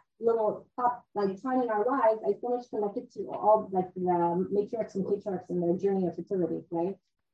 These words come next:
So Hashem comes to Avram and he says to him, "Okay, you're gonna have, look outside, come outside," 'cause Avram's like, "Okay, I know you promised me that my descendants are gonna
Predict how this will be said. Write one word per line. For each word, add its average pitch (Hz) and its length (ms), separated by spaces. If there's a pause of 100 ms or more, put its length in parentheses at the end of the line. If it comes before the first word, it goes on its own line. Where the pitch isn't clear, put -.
(500)
So 202 260
Hashem 240 460
comes 269 280
to 262 60
Avram 175 560 (560)
and 214 120
he 220 60
says 254 360
to 269 80
him, 202 480 (1080)
"Okay, 311 480 (200)
you're 220 100
gonna 247 200 (100)
have, 269 200
look 302 160
outside, 226 540 (420)
come 277 180
outside," 240 320
'cause 226 100
Avram's 277 300
like, 247 180
"Okay, 254 240
I 254 100
know 262 160
you 285 220
promised 311 380
me 175 300
that 202 120
my 196 120
descendants 233 460
are 202 100
gonna 196 420